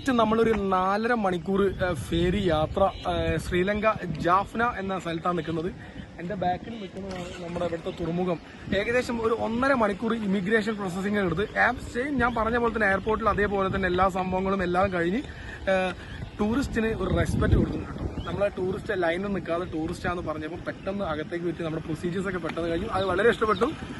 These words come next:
എൻ-, അപ്പോൾ എന്തായാലും, ആ, ഇന്ന് ഇപ്പോൾ പുറത്തിറങ്ങി. ബാക്കി കാര്യങ്ങളൊക്കെ already ഞാൻ പറഞ്ഞാണ്. യാത്രയൊന്നും ഒക്കെ സുഖമാണ്. എല്ലാ കാര്യങ്ങളും passport-ിലെല്ലാം അടിച്ചു, ഒരു പ്രശ്നമല്ല, ഒരു സംഭവമില്ല. ഏ, നമ്മൾ,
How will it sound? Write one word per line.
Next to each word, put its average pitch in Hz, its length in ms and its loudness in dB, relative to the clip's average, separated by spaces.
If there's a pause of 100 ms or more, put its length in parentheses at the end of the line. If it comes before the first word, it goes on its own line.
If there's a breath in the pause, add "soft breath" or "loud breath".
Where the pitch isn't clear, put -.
(120)
എൻ-, - 520 -6
അപ്പോൾ 180 140 -2
എന്തായാലും, 220 380 -2
ആ, 196 440 -8 (1000)
ഇന്ന് 208 240 0
ഇപ്പോൾ 226 280 0
പുറത്തിറങ്ങി. 220 600 0
ബാക്കി 180 340 0
കാര്യങ്ങളൊക്കെ 220 420 0
already 214 280 0
ഞാൻ 220 120 -2
പറഞ്ഞാണ്. 208 320 0
യാത്രയൊന്നും 202 560 0
ഒക്കെ 180 220 -6
സുഖമാണ്. 190 520 -2
എല്ലാ 180 360 -2
കാര്യങ്ങളും 190 320 -4
passport-ിലെല്ലാം 190 680 -4
അടിച്ചു, 180 200 -6
ഒരു 175 240 -4
പ്രശ്നമല്ല, 185 420 -2
ഒരു 170 300 -6
സംഭവമില്ല. 175 600 -6 (400)
ഏ, 180 260 -6
നമ്മൾ, 190 300 -6